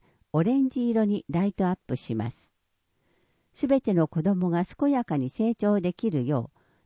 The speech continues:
児童虐待のない街を目指しましょう。日時、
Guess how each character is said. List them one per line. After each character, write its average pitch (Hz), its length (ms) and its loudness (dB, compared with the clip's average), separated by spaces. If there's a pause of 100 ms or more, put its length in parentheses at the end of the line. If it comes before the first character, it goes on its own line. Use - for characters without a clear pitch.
児 269 140 -2
童 233 180 4
虐 175 200 -2 (160)
待 240 220 -2
の 220 140 0
な 240 160 0
い 202 100 2
街 156 340 0
を 143 120 2
目 127 120 -2
指 160 180 0
し - 140 -4
ま 143 140 0
し - 160 -6
ょ 104 220 -4 (1700)
う。 208 40 0
日 208 220 0
時、 - 200 -6